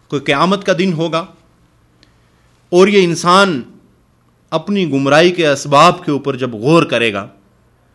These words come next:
تو اس وقت اس کی کیفیت اور حالت کیا ہوگی۔ اس واقعے کا ذکر قرآن کے اندر بڑے خوفناک صورت میں بیان کیا گیا ہے۔ دل ہلا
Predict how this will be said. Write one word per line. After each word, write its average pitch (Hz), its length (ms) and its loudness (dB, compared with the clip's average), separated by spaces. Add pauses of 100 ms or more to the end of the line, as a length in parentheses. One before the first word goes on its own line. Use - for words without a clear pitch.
(1120)
تو 135 180 -16
اس 147 260 -6
وقت 147 320 -2 (640)
اس 135 140 -12
کی 151 120 -8
کیفیت 143 580 -4
اور 143 80 -6
حالت 120 380 -4
کیا 123 220 -2
ہوگی۔ 113 240 -14 (420)
اس - 160 -14
واقعے 120 360 -6
کا 120 100 -10
ذکر 107 320 -12
قرآن 113 420 -10
کے 117 100 -14
اندر 107 260 -12 (1080)
بڑے 175 360 -4 (560)
خوفناک 156 640 -6
صورت 127 320 -8
میں 120 100 -8
بیان 104 280 -10
کیا 98 260 -12
گیا 95 300 -16
ہے۔ 107 60 -20 (840)
دل 185 320 0
ہلا 156 420 4